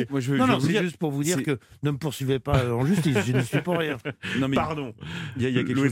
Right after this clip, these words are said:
Speaker 2: d'assez
Speaker 3: Dragnel.
Speaker 2: simple, c'est que ça a été pendant très longtemps un totem idéologique. Moi, je, j'en ai même parlé, euh,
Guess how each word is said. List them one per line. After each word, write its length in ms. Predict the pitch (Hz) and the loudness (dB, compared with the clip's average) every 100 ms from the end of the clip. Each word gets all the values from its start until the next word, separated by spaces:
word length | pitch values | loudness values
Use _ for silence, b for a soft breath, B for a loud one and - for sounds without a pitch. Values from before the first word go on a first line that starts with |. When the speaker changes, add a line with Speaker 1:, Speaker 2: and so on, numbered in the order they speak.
| 127 | 2
Speaker 2:
d'assez 100 | 120 | 0
Speaker 3:
Dragnel. 120 | 110 | 0
Speaker 2:
simple, 140 | 104 | -2
c'est 100 | - | -6
que 60 | 107 | -8
ça 240 | 101 92 | -8 -4
a 20 | 107 | -4
été 260 | 95 117 | -2 -4
pendant 380 | 98 - 113 110 | -4 -4 -2 -2
très 240 | - 156 | -4 -4
longtemps 340 | 143 127 170 156 | -2 -4 -6 -6
un 60 | |
totem 340 | 107 113 123 120 | -4 -4 -2 -4
idéologique. 540 | 113 113 117 139 196 | -2 -2 -2 -4 -6
Moi, 100 | 131 | -4
je, 140 | 117 120 | -4 -4
j'en 180 | 110 120 | -2 0
ai 40 | |
même 160 | 123 120 | 0 -2
parlé, 360 | 143 143 147 | -4 -4 -4
euh, 120 | 131 | -2